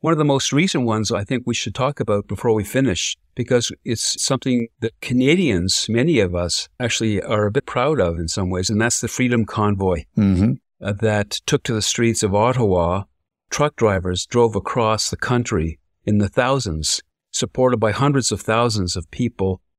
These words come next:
Speaker 1: all along the way and millions from their homes. You couldn't get out to these protests, and landed in Ottawa to protest the covid tyranny, if you like, that they felt the government was pressing upon us as a population.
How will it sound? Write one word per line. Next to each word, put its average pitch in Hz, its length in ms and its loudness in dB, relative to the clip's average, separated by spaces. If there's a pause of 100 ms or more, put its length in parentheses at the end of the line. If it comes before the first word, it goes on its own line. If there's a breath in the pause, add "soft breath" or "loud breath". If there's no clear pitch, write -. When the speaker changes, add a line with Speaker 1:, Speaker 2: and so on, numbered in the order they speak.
(120)
Speaker 1:
all 113 340 2
along 110 300 2
the 98 80 2
way 107 320 4
and 98 220 2
millions 110 680 2
from 95 260 2
their 92 160 0
homes. 107 480 0
You 104 80 -6
couldn't 104 240 -2
get 95 160 -2
out 110 220 -4
to - 100 -10
these 90 380 -6 (160)
protests, 95 540 -4 (560)
and 95 340 -4
landed 123 420 2
in 110 140 2
Ottawa 107 600 2
to 107 100 -4
protest 110 640 0
the 101 100 0
covid 107 600 0 (140)
tyranny, 110 560 2
if - 180 -6
you 104 80 0
like, 92 380 -2
that 95 280 -4
they 95 120 0
felt 104 320 0
the 101 80 -4
government 101 500 0
was 90 380 -4
pressing 98 580 -2
upon 110 420 -4
us 95 260 -2
as 101 200 -6
a 90 60 -8
population. 98 680 -4